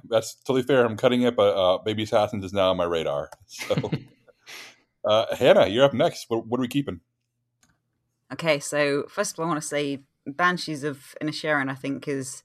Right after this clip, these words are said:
Speaker 3: uh, it was somewhere in our top ten, top, the top three of our top ten of twenty twenty-two. Um,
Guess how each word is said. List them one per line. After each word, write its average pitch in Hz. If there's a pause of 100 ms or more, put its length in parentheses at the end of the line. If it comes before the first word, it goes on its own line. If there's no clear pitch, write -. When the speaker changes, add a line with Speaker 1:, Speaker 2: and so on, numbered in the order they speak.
(280)
Speaker 3:
uh, 131
it -
was 139
somewhere 196
in 147
our 139
top -
ten, 131 (260)
top, - (160)
the 156
top -
three 170
of 143
our 135
top -
ten 143
of 139
twenty 139
twenty-two. 135 (460)
Um, 131